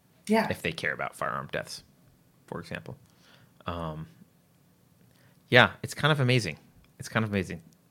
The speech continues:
Speaker 2: I'm a little bit impressed that they went to that extent. He's gotta
Speaker 1: Yeah.
Speaker 2: be flattered a little bit. Like, wow.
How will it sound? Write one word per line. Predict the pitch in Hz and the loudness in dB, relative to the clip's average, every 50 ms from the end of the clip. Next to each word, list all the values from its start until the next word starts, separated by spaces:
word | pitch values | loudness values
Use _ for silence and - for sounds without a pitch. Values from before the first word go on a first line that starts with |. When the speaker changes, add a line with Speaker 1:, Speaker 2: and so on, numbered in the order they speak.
| _ _ _ _ _ _ _ _ - - | _ _ _ _ _ _ _ _ 2 4
Speaker 2:
I'm | 165 214 | 6 8
a | |
little | 226 233 285 | 8 8 8
bit | 277 | 8
impressed | 151 117 - 160 135 104 - - - - - _ | 6 8 8 8 8 8 6 2 -10 -16 -8 _
that | - 107 - | -2 2 6
they | 117 | 6
went | 101 101 101 - | 6 6 4 2
to | 101 | 2
that | 101 101 95 82 | 2 4 2 2
extent. | - - - - - 87 - - _ _ _ _ _ - - | 0 -4 -6 -4 -4 -4 -4 -8 _ _ _ _ _ -20 -2
He's | - - 254 262 - | 2 4 4 6 10
gotta | 403 392 175 | 12 12 12
Speaker 1:
Yeah. | 156 - | 12 12
Speaker 2:
be | 123 110 | 8 4
flattered | - - - 120 117 143 170 113 92 85 - - - - - _ _ _ _ _ _ _ _ _ - | 2 4 8 10 12 12 12 10 6 2 -4 -8 -16 -20 -20 _ _ _ _ _ _ _ _ _ 2
a | 104 | 6
little | 110 147 151 123 | 8 8 8 8
bit. | 95 87 - - | 8 6 6 6
Like, | 101 98 95 - - - - - - - - _ _ _ _ _ _ _ _ _ - - | 6 6 6 4 -2 -18 -20 -20 -20 -20 -20 _ _ _ _ _ _ _ _ _ 4 8
wow. | 113 131 147 113 85 78 - | 10 12 12 12 10 8 2